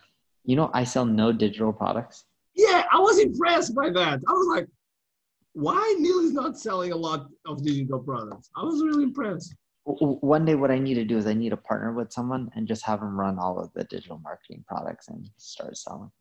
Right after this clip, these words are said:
Speaker 2: Yeah, because you, you could sell them tons of that. With your, with your authority, it's like, would be easy cash, for sure.
Speaker 1: Maybe a million dollars a year?
Speaker 2: Oh, more, more.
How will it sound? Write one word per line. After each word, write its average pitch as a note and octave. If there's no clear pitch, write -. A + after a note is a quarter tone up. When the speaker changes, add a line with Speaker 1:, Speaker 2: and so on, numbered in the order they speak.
Speaker 2:
Yeah, A2+
because C#3+
you, C#3
you F3+
could F4
sell D3
them A2+
tons D3+
of A#2
that. G#2
With C3
your, C#3
with C#3
your D3+
authority, E3+
it's -
like, B2+
would C#3
be B2+
easy D#3
cash, A2+
for E3
sure. B2
Speaker 1:
Maybe C3+
a -
million B2+
dollars C#3
a C3+
year? E3
Speaker 2:
Oh, D#3+
more, B2+
more. C3+